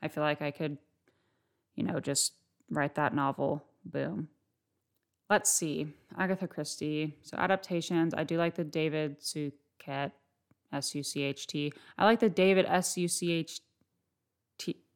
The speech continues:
C H, wait, S U C H E T. Oh my gosh. Guys, it's late, okay? I'm gonna keep all of that in. You guys are gonna be like,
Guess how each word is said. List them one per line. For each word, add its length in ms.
C 260
H, 260
wait, 300
S 340
U 160
C 460
H 340
E 240
T. 640
Oh 60
my 180
gosh. 540
Guys, 480
it's 280
late, 420
okay? 480
I'm 160
gonna 140
keep 260
all 140
of 80
that 200
in. 400
You 80
guys 260
are 40
gonna 120
be 80
like, 220